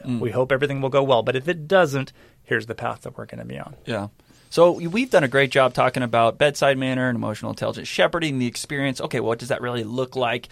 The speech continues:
Speaker 1: It's making simple and comfortable what's complex, making sure there is a process, communicating ahead of time what issues could, could be there and what you're gonna do to overwhelm them. But you also have another point in here, Mark.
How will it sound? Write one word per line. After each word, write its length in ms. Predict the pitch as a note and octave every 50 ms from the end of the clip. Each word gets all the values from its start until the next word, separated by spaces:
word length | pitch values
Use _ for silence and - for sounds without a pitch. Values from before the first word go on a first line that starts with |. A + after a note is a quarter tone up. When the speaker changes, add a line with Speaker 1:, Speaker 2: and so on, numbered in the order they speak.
| - - -
Speaker 1:
It's 120 | - -
making 280 | B2+ B2 B2 B2+ B2 A#2
simple 380 | A#2 - - D3 C3 B2 B2 B2
and 180 | A#2+ A#2+ A#2+
comfortable 500 | A#2 - C#3 B2 A#2+ - - - B2 A#2+
what's 160 | A#2 A2+ -
complex, 760 | - - B2+ B2+ B2 B2 - - A#2+ A#2+ A#2+ B2 A#2+ - - C3+
making 240 | C3 B2 C#3+ C#3
sure 140 | C3+ - D3 B2+
there 160 | C3 C3 B2+
is 160 | B2+ B2+ B2+
a 80 | C3 B2
process, 720 | - - - B2 A#2+ A2+ B2 B2 - - B2 B2 A#2+ -
communicating 720 | - C4 B3+ F3+ D#3+ F3 E3+ D#3 - D3+ C#3+ C#3+ C#3 C3+
ahead 200 | C3+ B2+ B2+ C3
of 120 | C3 B2
time 280 | - - B2 B2+ B2+ B2 - - - - - _ _
what 120 | - D3+ D3
issues 360 | C#3+ D3 - - C#3+ C3 -
could, 240 | - C#3+ C#3 - -
could 200 | D3+ D3 C3+ A#2+
be 160 | B2+ C3 C3+
there 200 | B2+ C3+ C3 C3+
and 100 | B2+ B2
what 80 | B2
you're 100 | - C3+
gonna 140 | C3 C3 B2+
do 180 | B2+ B2+ B2 A#2
to 60 | - - - - - _ -
overwhelm 420 | - C#3 B2+ B2+ B2 C3 C3 C3+
them. 80 | C3+ C3
But 100 | C3 D#3+
you 80 | G#3+ D4+
also 180 | G4 G#4 G#4
have 100 | F4+ C#4+
another 200 | G#3 G#3+ B3+ -
point 300 | - - - D3+ C#3+ A#2
in 160 | C3 E3+ G3+
here, 200 | F#3 F3+ A#2+ G#2 G#2+
Mark. 280 | G#2 G2+ G2+ G#2+ -